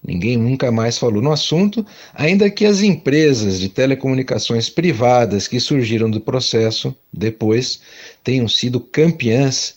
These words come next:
por muito e muito tempo, campeãs de reclamações pela pobre qualidade dos serviços, pelos equívocos,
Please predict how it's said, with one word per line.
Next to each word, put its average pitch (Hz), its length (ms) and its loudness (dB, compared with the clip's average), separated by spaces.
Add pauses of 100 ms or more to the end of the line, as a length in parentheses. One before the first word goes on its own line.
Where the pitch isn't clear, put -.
(480)
por 92 140 -6
muito 147 560 2
e - 20 2
muito 165 300 -2
tempo, 127 520 -4 (480)
campeãs 139 720 2
de 127 100 -2
reclamações 135 1300 0 (540)
pela 185 300 -4 (260)
pobre 135 480 4
qualidade 107 560 0
dos 104 160 -4
serviços, 117 920 -2 (320)
pelos 98 300 -4
equívocos, 113 920 0